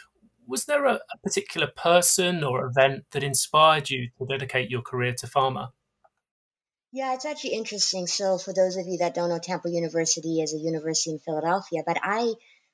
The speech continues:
Speaker 2: I actually grew up in Germany when, where I went to school and I went to college. And really who inspired me was my dad. My dad is,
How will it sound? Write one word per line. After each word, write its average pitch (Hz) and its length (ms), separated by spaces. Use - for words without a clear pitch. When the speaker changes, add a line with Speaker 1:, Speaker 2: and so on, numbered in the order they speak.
Speaker 2:
I 233 100
actually 285 240
grew 190 180
up 180 140
in 170 160
Germany 165 580
when, 156 280
where 165 200
I 160 100
went 156 200
to - 100
school 151 560
and 151 140
I 151 60
went 151 220
to 147 120
college. 151 720
And 196 460
really 269 320
who 196 160
inspired 160 480
me 156 140
was 147 200
my 147 280
dad. 143 340
My 151 220
dad 175 420
is, 165 500